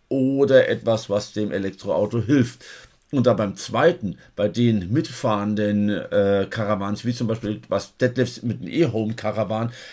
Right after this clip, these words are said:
gemacht hat, überhaupt nicht vorankommt, verlinke ich euch trotzdem da oben, äh, müssen wir uns auf irgendwas anderes konzentrieren. Klar, wenn's neue Konzepte, neue Studien gibt oder wenn ihr welche kennt, könnt ihr mir die auch gern verlinken zum Thema mitfahrenden Wohnwagen, dass man sagt, man kann mit einem Elektroauto auch mehr oder weniger,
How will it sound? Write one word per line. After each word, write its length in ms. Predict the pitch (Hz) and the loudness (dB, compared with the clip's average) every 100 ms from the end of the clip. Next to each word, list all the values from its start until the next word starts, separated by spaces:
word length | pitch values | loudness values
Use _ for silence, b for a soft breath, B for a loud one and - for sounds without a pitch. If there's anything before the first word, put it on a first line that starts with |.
| B | B
gemacht 360 | 127 120 120 - | 0 4 2 2
hat, 220 | - - | 0 2
überhaupt 500 | 180 160 120 117 - | 2 4 6 4 0
nicht 160 | 120 - | -4 0
vorankommt, 720 | 107 107 143 117 120 127 120 - | 2 2 2 2 2 2 -4 -8
verlinke 300 | 87 101 92 | -6 -4 -4
ich 80 | |
euch 120 | 95 87 | -6 -6
trotzdem 360 | 101 104 123 | -6 -4 0
da 80 | 123 | 0
oben, 320 | - 135 127 - B B B B B - | 0 -2 -8 -14 B B B B B 6
äh, 220 | 135 127 | 10 10
müssen 180 | 139 151 | 8 6
wir 80 | 180 | 4
uns 80 | |
auf 80 | 170 | 4
irgendwas 240 | 160 170 165 | 4 2 0
anderes 240 | 208 135 | 0 0
konzentrieren. 500 | 135 104 98 - 101 | 0 -2 -2 -4 -6
Klar, 280 | - 196 156 | -2 -2 -2
wenn's 160 | 123 | -2
neue 240 | - 147 165 | -2 -2 0
Konzepte, 520 | 143 120 - - 117 | -2 0 0 0 0
neue 200 | 123 139 | 2 0
Studien 420 | 123 160 151 127 | 0 -2 0 0
gibt 260 | 110 107 - | 0 -4 -4
oder 140 | 110 | -2
wenn 140 | 101 110 | -2 0
ihr 140 | 131 | 2
welche 180 | 107 98 | 0 0
kennt, 300 | - 143 123 | 0 0 0
könnt 160 | 107 | -4
ihr 60 | 98 | -2
mir 120 | 98 | -2
die 100 | 98 | -2
auch 140 | 98 - | -2 -2
gern 180 | 98 | -8
verlinken 540 | - 104 151 - 139 123 B B - | -6 -2 -2 -2 -6 -8 B B -8
zum 260 | - 131 120 | 0 2 2
Thema 640 | 127 127 117 113 113 110 - | 2 4 4 4 2 0 0
mitfahrenden 720 | 147 170 - 117 120 120 113 | 0 0 0 0 2 2 0
Wohnwagen, 380 | 127 120 120 | 0 2 2
dass 120 | 120 117 | 2 0
man 100 | 117 | -2
sagt, 220 | 120 123 | -2 -4
man 80 | 117 | -4
kann 160 | 127 | -2
mit 80 | 120 | 0
einem 100 | 110 | -2
Elektroauto 680 | 104 123 - 131 110 120 120 | -2 -4 -4 -2 -2 -2 -2
auch 200 | 101 90 | -2 -2
mehr 280 | 101 135 | 0 0
oder 200 | 143 117 | 2 0
weniger, 480 | 113 117 117 120 107 | 2 0 2 2 0